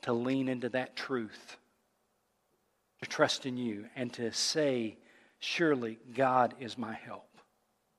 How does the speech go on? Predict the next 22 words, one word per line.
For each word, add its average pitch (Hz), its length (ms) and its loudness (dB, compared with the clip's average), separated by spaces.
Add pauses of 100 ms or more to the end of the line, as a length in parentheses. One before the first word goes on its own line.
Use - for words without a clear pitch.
(380)
The 131 80 -4
Lord 127 580 2
is 120 180 -4
the 123 100 -10
one 117 200 -6
who 113 140 -12
sustains 110 720 -6
me." 110 160 -18 (300)
Help 135 260 2
us 151 140 0
to 156 100 -2
do 131 180 -2
that 127 200 -4
today, 110 580 -4 (1700)
and 113 100 -4
then 117 120 -2
help 117 240 0
us - 120 -6
to 117 120 -8
do 110 160 -8
it - 100 -18
tomorrow. 104 540 -12